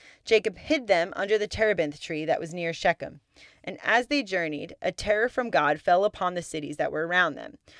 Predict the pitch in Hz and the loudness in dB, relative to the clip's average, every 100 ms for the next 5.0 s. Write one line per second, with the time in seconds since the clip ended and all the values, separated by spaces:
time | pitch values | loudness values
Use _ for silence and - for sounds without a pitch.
0 | - - 196 190 196 160 233 214 190 - | -20 -6 -2 0 -2 0 0 0 0 -2
1 | - 175 - 185 170 170 151 147 170 151 | -6 -10 -8 -8 -6 -8 -6 -4 0 0
2 | - - _ _ _ _ _ _ _ - | -2 -14 _ _ _ _ _ _ _ -6
3 | 202 196 233 247 269 - 262 269 254 165 | -4 4 4 4 -4 -2 -2 -2 -4 -6
4 | - 175 - 170 170 165 190 - 135 160 | -8 -6 2 4 4 2 2 2 -6 -6